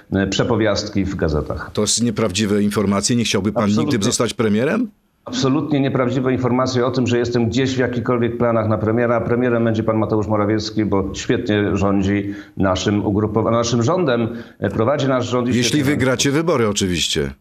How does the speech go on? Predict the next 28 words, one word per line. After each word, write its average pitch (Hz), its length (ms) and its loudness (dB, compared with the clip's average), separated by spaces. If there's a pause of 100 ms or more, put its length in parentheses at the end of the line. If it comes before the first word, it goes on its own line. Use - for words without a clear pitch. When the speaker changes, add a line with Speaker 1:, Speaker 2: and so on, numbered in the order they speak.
(380)
Speaker 1:
Oczywiście, 131 360 -2
no 101 80 2
przecież 87 160 -2
jak 87 100 -2
przegramy, 98 420 2
to 160 100 0
Speaker 2:
A - 40 0
Speaker 1:
nie, 113 80 2
Speaker 2:
na 120 60 0
Speaker 1:
wygramy 120 200 0
Speaker 2:
razie, 143 160 2
Speaker 1:
bez, - 160 -10
Speaker 2:
a 131 80 2
na 127 120 2
razie 135 220 2
Speaker 1:
bez 135 100 0
Speaker 2:
średnia 139 400 2
sondażowa 143 540 2
nie 147 120 2
daje 151 240 2
wam 123 160 2
większości. 104 680 -2 (440)
Speaker 1:
Panie 113 300 0
redaktorze, 110 420 0
widział 151 180 0
pan 156 140 0
ostatnie 147 360 0
sondaże? 135 560 0